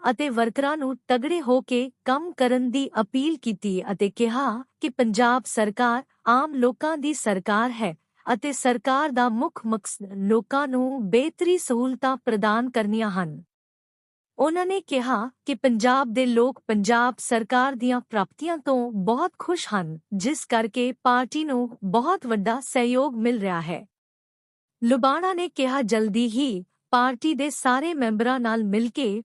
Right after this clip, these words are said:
ਪਾਰਟੀ ਦੇ ਸੰਗਠਨ ਨੂੰ ਹੋਰ ਮਜ਼ਬੂਤ ਕੀਤਾ ਜਾਵੇਗਾ। ਇਸ ਮੌਕੇ ਤੇ ਆਮ ਆਦਮੀ ਪਾਰਟੀ ਯੂਥ ਵਿੰਗ ਦੇ ਜ਼ਿਲ੍ਹਾ ਮੀਤ ਪ੍ਰਧਾਨ ਵਿਕਾਸ ਮੋਮੀ, ਜ਼ਿਲ੍ਹਾ ਯੂਥ ਵਾਈਸ ਪ੍ਰਧਾਨ ਸੰਦੀਪ ਕੁਮਾਰ,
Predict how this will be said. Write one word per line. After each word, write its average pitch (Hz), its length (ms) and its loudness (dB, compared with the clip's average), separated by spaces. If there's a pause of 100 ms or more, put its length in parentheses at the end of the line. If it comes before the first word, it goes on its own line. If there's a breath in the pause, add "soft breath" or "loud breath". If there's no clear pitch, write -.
ਪਾਰਟੀ 277 420 2
ਦੇ 277 160 -2
ਸੰਗਠਨ 226 500 -2
ਨੂੰ 220 280 0 (200)
ਹੋਰ 339 240 2
ਮਜ਼ਬੂਤ 233 500 -2
ਕੀਤਾ 214 320 -2
ਜਾਵੇਗਾ। 175 540 -4 (920)
ਇਸ 349 280 0
ਮੌਕੇ 240 400 0
ਤੇ 311 240 -2 (100)
ਆਮ 285 280 0
ਆਦਮੀ 247 400 0
ਪਾਰਟੀ 240 520 2
ਯੂਥ 262 440 0
ਵਿੰਗ 254 240 -2
ਦੇ 240 200 2
ਜ਼ਿਲ੍ਹਾ 226 400 0
ਮੀਤ 277 300 -2 (120)
ਪ੍ਰਧਾਨ 226 460 0
ਵਿਕਾਸ 214 500 -2
ਮੋਮੀ, 196 420 -2 (280)
ਜ਼ਿਲ੍ਹਾ 320 300 0
ਯੂਥ 330 420 -2
ਵਾਈਸ 247 440 -2
ਪ੍ਰਧਾਨ 220 420 0
ਸੰਦੀਪ 220 560 0
ਕੁਮਾਰ, 190 480 0